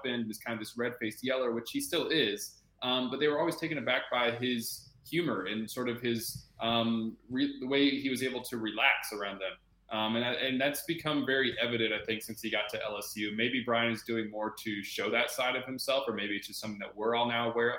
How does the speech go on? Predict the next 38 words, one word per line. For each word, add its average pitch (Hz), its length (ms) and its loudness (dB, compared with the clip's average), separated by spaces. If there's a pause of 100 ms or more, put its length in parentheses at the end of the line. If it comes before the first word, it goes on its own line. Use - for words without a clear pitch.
'cause - 180 -10
we're 101 120 -6
around 92 300 -8
him 135 140 -10
all 139 100 0
the 143 140 -4
time. 156 300 -4 (320)
Um, 113 400 2
but, 123 260 2
yeah, 135 160 8
going 151 320 4
through 151 160 2
the 131 140 2
drill 131 380 4
and 113 180 2
going 123 180 0
through 123 160 -2
the - 100 -12
tackling 113 300 0
dummy 127 380 0
and 110 100 -2
kinda 113 240 -4
cracking 113 320 2
a 110 40 -4
joke 110 280 -4
after 117 320 4
it 117 60 4
about - 200 2
still 165 220 0
being 107 140 -2
a 98 60 -8
defensive 110 480 -4
player 123 320 2
at 120 120 -2
heart, 139 380 2 (300)
that 156 280 6
feels 151 520 8
very 135 560 4